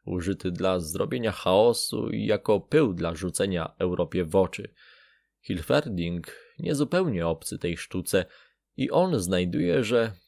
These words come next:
pierwotni Arje mieli pojęcie wewnętrzne prawdziwego Boga zwanego Devas.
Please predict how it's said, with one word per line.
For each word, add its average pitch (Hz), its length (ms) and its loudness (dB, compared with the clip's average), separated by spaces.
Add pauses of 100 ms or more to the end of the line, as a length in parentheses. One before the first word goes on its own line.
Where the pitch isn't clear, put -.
(140)
pierwotni 98 600 2
Arje 139 400 0
mieli 156 280 -2
pojęcie 135 600 -2
wewnętrzne 107 760 0
prawdziwego 87 600 0
Boga 90 340 4
zwanego 85 520 -2
Devas. 85 640 -2